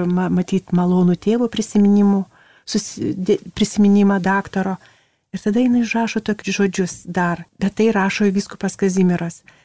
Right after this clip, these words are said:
„Dėkoju ir už susirūpinimą manimi. Nesu Čepinskas“, matyt, buvo tuo metu kažkoks labai garsus veikėjas, kuris labai girdavosi savo tikėjimu, „kad viešai skelbčiau savo nusistatymą,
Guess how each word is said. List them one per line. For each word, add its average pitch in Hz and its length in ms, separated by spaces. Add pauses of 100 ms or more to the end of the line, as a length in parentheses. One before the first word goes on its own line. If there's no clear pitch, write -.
„Dėkoju 214 640
ir 220 80
už 196 240
susirūpinimą 214 840
manimi. 196 580 (600)
Nesu 208 340
Čepinskas“, 202 840 (300)
matyt, 190 260
buvo 190 240
tuo 185 140
metu 180 280
kažkoks - 460
labai 190 240
garsus 196 400
veikėjas, 196 400
kuris 190 240
labai 226 320
girdavosi 196 640
savo 208 300
tikėjimu, 208 640 (380)
„kad 214 260
viešai 240 440
skelbčiau 214 600
savo 202 320
nusistatymą, 196 920